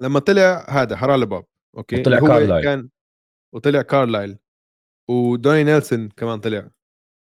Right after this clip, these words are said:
Speaker 2: بس كان في
Speaker 1: هدول
Speaker 2: كمان إشي خاصه بلوكا.
Speaker 1: آه، إنه، إنه اسمع، basically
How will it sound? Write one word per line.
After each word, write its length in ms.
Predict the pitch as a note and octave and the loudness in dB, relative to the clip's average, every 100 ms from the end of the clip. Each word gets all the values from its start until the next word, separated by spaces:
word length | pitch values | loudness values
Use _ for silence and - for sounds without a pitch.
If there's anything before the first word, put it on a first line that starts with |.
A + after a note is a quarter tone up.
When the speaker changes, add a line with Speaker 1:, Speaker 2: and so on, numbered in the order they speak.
| - | -4
Speaker 2:
بس 200 | G#2+ - | -2 2
كان 200 | E3 F#3 | 4 6
في 60 | F#3 | 6
Speaker 1:
هدول 160 | F3 | 4
Speaker 2:
كمان 360 | - D3 F3 F3+ | 4 4 6 4
إشي 220 | D#3 D#3+ | 4 2
خاصه 280 | E3 - C#3+ | 0 0 2
بلوكا. 460 | A2+ G#2+ - - - _ _ _ _ _ _ _ _ _ _ _ _ - _ A#3+ | 4 2 0 -8 -8 _ _ _ _ _ _ _ _ _ _ _ _ -20 _ 2
Speaker 1:
آه، 240 | A#3+ E3 | 4 2
إنه، 380 | E3+ F3+ E3 - _ _ _ _ _ _ _ _ _ _ _ - | 2 2 2 0 _ _ _ _ _ _ _ _ _ _ _ -2
إنه 240 | D3 D3 - _ - | 0 0 -2 _ -8
اسمع، 260 | G#2 F2 - | -6 -12 -8
basically 560 | B2 F3 - A#2+ B2+ | 0 0 0 -4 -6